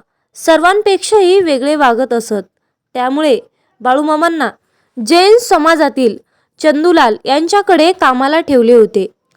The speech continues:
मामा त्यांच्या बहिणीकडे गंगूबाई खिल्लारे यांच्याकडे राहत असल्यामुळे त्यांचे भाचे मामा म्हणत असत, म्हणून ओघाओघाने पुन्हा सर्वत्र मामा याच नावाने परिचित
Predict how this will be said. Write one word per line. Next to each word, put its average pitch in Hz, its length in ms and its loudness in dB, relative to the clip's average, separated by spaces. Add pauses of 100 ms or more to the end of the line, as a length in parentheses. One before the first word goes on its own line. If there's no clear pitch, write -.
(360)
मामा 339 300 2
त्यांच्या 370 360 0
बहिणीकडे 269 640 -2 (540)
गंगूबाई 359 460 2 (100)
खिल्लारे 311 400 0 (300)
यांच्याकडे 339 680 0
राहत 311 320 -2
असल्यामुळे 285 640 2 (600)
त्यांचे 381 340 -2
भाचे 277 520 -2 (480)
मामा 262 340 2
म्हणत 285 340 -2
असत, 214 300 -4 (580)
म्हणून 320 400 2 (100)
ओघाओघाने 294 760 2 (580)
पुन्हा 359 360 0
सर्वत्र 277 600 0 (580)
मामा 339 380 2
याच 381 320 0
नावाने 311 480 0
परिचित 269 520 -2